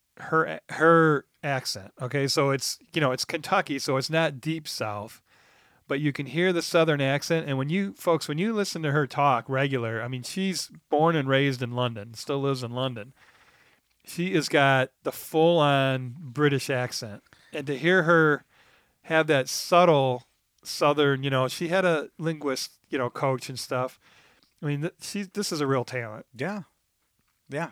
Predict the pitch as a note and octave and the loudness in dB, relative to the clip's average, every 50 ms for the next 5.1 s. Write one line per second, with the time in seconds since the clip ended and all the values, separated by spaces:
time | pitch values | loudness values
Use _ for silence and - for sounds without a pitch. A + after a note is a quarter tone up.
0 | _ _ - - C#3+ C#3+ - C3 - D3+ C3 - - C3+ A#2 G#2 - _ _ - | _ _ -12 -12 -10 -10 -10 -8 -8 -8 -8 -4 -2 -2 -2 -2 -6 _ _ -14
1 | - C#3 B2+ G#2+ - B2+ A2 - - - C#3 C3 C3+ C3 B2+ B2+ C#3 D3+ D#3 C#3 | -10 -10 -8 -4 -4 -4 -4 -4 -8 -8 -8 -8 -8 -8 -4 2 2 2 2 2
2 | C3+ - F3 F3 E3+ E3+ E3 C#3 C3+ D3+ E3+ E3 D#3 C#3 C3 B2 - _ _ _ | 0 2 4 4 4 4 4 6 6 8 8 8 6 4 2 0 -6 _ _ _
3 | _ - B2 B2 - - C#3+ D3 D3 D3 B2+ A#2+ C3+ C3+ C3+ B2 A#2 G#2+ - - | _ -8 -6 -6 -4 0 0 0 2 0 0 -2 -2 -2 -2 -2 -4 -4 -2 -2
4 | A#2 A2+ C3 D3+ D3 C#3+ - - - A2+ - - - B2+ B2 A#2+ A2 A2+ A2+ G#2+ | 0 0 0 -2 -4 -8 -10 -12 -12 -12 -10 -10 -6 -4 -4 -2 -2 -2 -4 -4
5 | G#2+ | -6